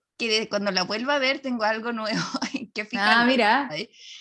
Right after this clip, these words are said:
Speaker 1: Yo,
Speaker 2: Está
Speaker 1: ¿cachai?
Speaker 2: bueno.
Speaker 1: Que, que me hago como esos truquitos. Entonces, y también, como es una temporada que nos da muchas respuestas,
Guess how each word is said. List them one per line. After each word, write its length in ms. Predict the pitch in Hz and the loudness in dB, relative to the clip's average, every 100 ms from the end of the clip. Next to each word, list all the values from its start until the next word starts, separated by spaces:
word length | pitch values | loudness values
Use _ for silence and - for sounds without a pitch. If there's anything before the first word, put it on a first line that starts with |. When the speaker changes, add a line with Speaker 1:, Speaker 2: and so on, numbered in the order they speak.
| - | -6
Speaker 1:
Yo, 180 | 190 233 | 0 2
Speaker 2:
Está 60 | |
Speaker 1:
¿cachai? 380 | - 196 190 214 | 2 0 2 2
Speaker 2:
bueno. 140 | 170 | 2
Speaker 1:
Que, 200 | 196 247 | 0 0
que 100 | - | 0
me 100 | 233 | 0
hago 180 | 240 269 | 2 2
como 160 | 262 247 | -2 -6
esos 280 | 247 277 - | -6 -8 -6
truquitos. 680 | 233 208 226 220 151 - _ - - - | -4 -2 -4 -4 -6 -8 _ -20 -20 -4
Entonces, 920 | 196 196 226 220 247 240 233 233 233 _ _ _ _ - | -2 2 0 0 -2 0 0 -2 -4 _ _ _ _ -2
y 140 | 254 | 0
también, 680 | 262 214 214 208 226 311 330 _ _ _ _ _ _ _ _ - | 4 4 4 2 4 2 0 _ _ _ _ _ _ _ _ -8
como 240 | 240 220 | -2 0
es 200 | 214 254 | 0 0
una 200 | 320 320 | 0 0
temporada 600 | 311 294 269 240 226 254 | 2 2 2 2 4 2
que 100 | 254 | -2
nos 220 | 247 220 202 | -4 -4 -2
da 100 | 226 | 0
muchas 360 | 226 233 294 | 0 -2 -4
respuestas, 1000 | 294 277 - - 214 - - 170 247 - | -2 -6 -6 -4 -4 -4 -2 -2 -2 -10